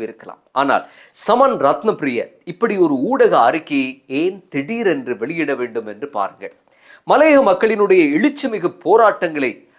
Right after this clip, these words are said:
அவர்கள் என்றைக்குமே எதிர்பார்க்கவில்லை. கடந்த ரெண்டாயிரத்தி இருபத்தி இரண்டாம் ஆண்டு கோல்ஃபேஸ் புரட்சியின் மறைகரங்களாக மத்திய தர மற்றும் உயர் மத்திய தர வர்க்கங்களே இருந்தன. மலையக தோட்டங்களில் வேலை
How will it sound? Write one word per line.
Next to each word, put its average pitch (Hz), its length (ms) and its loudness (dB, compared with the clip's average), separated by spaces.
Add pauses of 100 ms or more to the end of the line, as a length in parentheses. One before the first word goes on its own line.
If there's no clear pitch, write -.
(140)
அவர்கள் 202 420 2 (160)
என்றைக்குமே 247 520 2 (100)
எதிர்பார்க்கவில்லை. 151 720 -2 (380)
கடந்த 143 260 -2
ரெண்டாயிரத்தி 185 440 0
இருபத்தி 185 300 -6
இரண்டாம் 131 400 0
ஆண்டு 139 180 -6 (480)
கோல்ஃபேஸ் 254 560 2
புரட்சியின் 185 520 -2 (120)
மறைகரங்களாக 190 920 0 (100)
மத்திய 247 340 -4 (100)
தர 185 100 2 (100)
மற்றும் 143 280 -4 (400)
உயர் 208 360 2 (280)
மத்திய - 340 -2 (120)
தர 202 100 4 (120)
வர்க்கங்களே 156 580 -2
இருந்தன. 110 280 -10 (580)
மலையக 131 400 0 (140)
தோட்டங்களில் 143 560 -2 (280)
வேலை 262 300 4